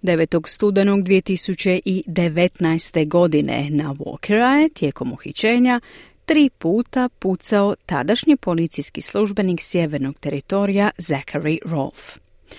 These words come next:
On je dvije tisuće dvadeset druge godine, nakon šestotjednog suđenja, oslobođen svih optužbi vezanih uz pucnjavu.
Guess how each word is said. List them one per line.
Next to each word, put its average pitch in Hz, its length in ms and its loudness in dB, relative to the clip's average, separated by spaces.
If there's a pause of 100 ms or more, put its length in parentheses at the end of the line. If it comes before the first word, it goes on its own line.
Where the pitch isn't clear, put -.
(400)
On 143 280 0
je 233 100 4
dvije 175 180 0
tisuće 156 540 -2
dvadeset 156 680 -2
druge 175 360 0
godine, 269 520 2
nakon 151 480 0
šestotjednog 147 880 -4
suđenja, 214 540 2
oslobođen 202 720 0
svih - 500 -2
optužbi 185 640 0
vezanih 160 680 0
uz - 160 -4
pucnjavu. - 540 -8